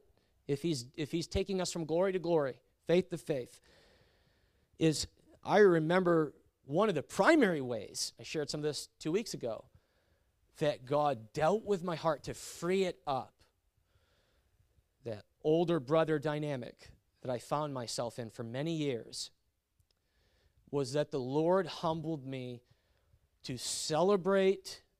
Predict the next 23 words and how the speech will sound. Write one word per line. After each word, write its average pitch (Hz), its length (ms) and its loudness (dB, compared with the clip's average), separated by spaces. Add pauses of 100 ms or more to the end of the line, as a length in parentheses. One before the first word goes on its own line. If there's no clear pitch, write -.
(160)
the 127 80 -6
success - 1040 -4 (100)
and 113 220 -10
blessing 127 560 -4 (100)
of 117 240 -12
others. 117 560 -8 (1300)
And 135 240 -6
as 110 140 -10
long 185 520 -2
as 156 160 -4
it 143 140 -6
stung 214 840 6
me 110 320 -10 (240)
to 147 120 -6
see 156 300 -2
you 160 360 6
blessed 170 680 2 (360)
and 117 160 -12
you 220 320 6
increased 214 640 4
in 143 100 -6
the 123 80 -8
Spirit, 123 500 -4